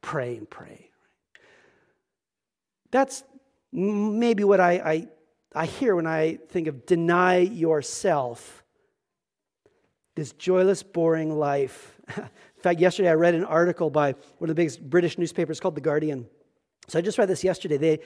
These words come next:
the University of Essex in, uh, England did a study about, um, who are the most boring people.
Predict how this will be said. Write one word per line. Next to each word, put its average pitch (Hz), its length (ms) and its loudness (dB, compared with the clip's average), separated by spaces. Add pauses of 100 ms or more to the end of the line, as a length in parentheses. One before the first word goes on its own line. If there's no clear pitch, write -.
(280)
the 151 140 -6
University 190 480 2
of 151 100 -4
Essex 180 560 -2
in, 151 480 -4
uh, 143 180 -6
England 190 300 4
did 170 140 2
a - 40 0
study 196 540 4 (380)
about, 175 420 4
um, 175 220 6
who 202 80 8
are 220 60 10
the 196 60 4
most 170 180 0
boring 175 240 2
people. 151 380 -6